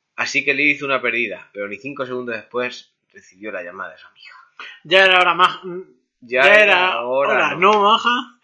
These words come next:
Speaker 2: Que me tienes en ascuas, le increpó María nada más responder.
Speaker 1: Increpar, otro clásico. Bueno, tenía que pensar en qué hacer ante la situación que se me plantea.
Speaker 2: A ver, a ver, empieza por el principio si no te importa, le contó María.
Speaker 1: No, por Dios, que no empiecen desde el principio.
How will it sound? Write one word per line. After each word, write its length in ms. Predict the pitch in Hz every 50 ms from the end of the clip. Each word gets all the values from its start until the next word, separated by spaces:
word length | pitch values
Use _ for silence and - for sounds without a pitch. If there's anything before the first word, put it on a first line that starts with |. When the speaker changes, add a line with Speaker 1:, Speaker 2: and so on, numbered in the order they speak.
| _ - - - - _ _ _ _ _
Speaker 2:
Que 280 | - 175 175 175 175 170
me 160 | 165 165 165
tienes 320 | - 170 196 214 214 190
en 120 | 196 180 196
ascuas, 380 | 220 - - - 156 139 131 135
le 120 | 151 156
increpó 420 | 165 165 - 151 151 147 170 180
María 340 | 180 170 160 160 170 170 160 156
nada 280 | 160 165 160 156 156
más 160 | 160 151 151 156
responder. 580 | 160 147 147 _ 147 139 139 143 139 127 101
Speaker 1:
Increpar, 580 | 101 95 _ - - 95 - _ 110 123 143 143 120
otro 260 | 107 110 104 98 101
clásico. 420 | 127 156 165 - _ _ _ _ _ _ _ _ _ _ _ _ _
Bueno, 420 | 113 131 175 185 170 143 147 151 127
tenía 240 | 143 139 151 156
que 100 | 160 170
pensar 300 | 160 165 156 147 160 156 156
en 100 | 151 139
qué 140 | 143 156 151
hacer 240 | 143 - 151 147
ante 200 | 147 143 135 135
la 100 | 131 123
situación 420 | 123 131 113 113 113 113 127 131 127
que 100 | 131 127
se 120 | 127 123
me 100 | 113 110
plantea. 480 | 107 104 95 92 92 _ - 95 - - - _ _ _ _ _ _ _ _ _ _ -
Speaker 2:
A 200 | 131 123 123 131
ver, 240 | 139 143 - 262 -
a 100 | - -
ver, 240 | 277 - - 127 -
empieza 340 | 262 - - - 311 262 262
por 100 | 247 233
el 100 | 220 190
principio 500 | 175 185 180 156 131 151 202 175 185 190
si 100 | 147 165
no 140 | 170 170 165
te 80 | 147 151
importa, 560 | 139 127 113 151 156 156 143 - - - 127
le 140 | 127 135 -
contó 340 | - 143 143 _ - 156 156
María. 220 | 147 147 151 170
Speaker 1:
No, 100 | 185 -
por 180 | - 190 180 156
Dios, 260 | 160 180 190 190 -
que 120 | - 165
no 60 | 165
empiecen 360 | 175 175 190 190 190 196 208 202
desde 200 | 196 190 180 185
el 100 | 170 156
principio. 600 | 147 143 139 139 - - 190 190 - - 240 247